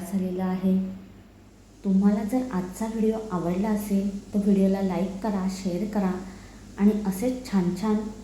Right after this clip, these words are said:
आणि वेगवेगळे पदार्थ पाहण्यासाठी चॅनेलला नक्की सबस्क्राईब करा.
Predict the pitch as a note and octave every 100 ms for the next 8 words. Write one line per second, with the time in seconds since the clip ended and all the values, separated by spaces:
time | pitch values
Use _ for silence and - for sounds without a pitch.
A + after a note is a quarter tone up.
0 | - G#3 C4 A#3+ G#3 G#3 A3+ A3+ A3+ G3+
1 | G3 G3 G#3 G#3 G3+ G3+ G3+ G3+ G3 G3+
2 | G3+ - - - - - F#3 F#3 G3+ G#3
3 | G#3+ G3 E3+ - B3+ B3+ - - A#3+ A#3
4 | A#3 A#3+ A3+ A3+